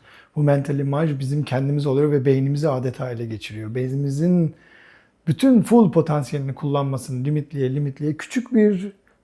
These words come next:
beyincik oluşturuyor. O küçük beyincik,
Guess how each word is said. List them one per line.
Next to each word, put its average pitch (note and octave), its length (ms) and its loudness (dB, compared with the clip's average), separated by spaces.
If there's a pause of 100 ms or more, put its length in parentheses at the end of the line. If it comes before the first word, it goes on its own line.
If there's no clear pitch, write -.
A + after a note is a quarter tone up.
beyincik C#3+ 420 4
oluşturuyor. A#2+ 560 -8 (420)
O D#3+ 60 -4
küçük A3+ 360 0
beyincik, D#3 540 4